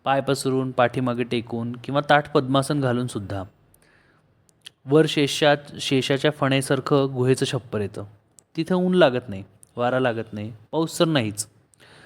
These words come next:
समोर लहानसं टेपासारखं अंगण आहे. वर चढून येताना कडेला एक लहान पानांचं दाट झुडूप आहे.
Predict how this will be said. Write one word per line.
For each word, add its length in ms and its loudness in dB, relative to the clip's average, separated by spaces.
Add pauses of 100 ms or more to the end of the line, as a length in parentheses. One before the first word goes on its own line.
(180)
समोर 300 0
लहानसं 460 0
टेपासारखं 680 0
अंगण 280 -2
आहे. 220 -6 (840)
वर 160 0
चढून 320 0
येताना 480 -2 (340)
कडेला 400 2
एक 280 -4 (100)
लहान 500 0
पानांचं 440 -2
दाट 200 6
झुडूप 360 -6
आहे. 200 -8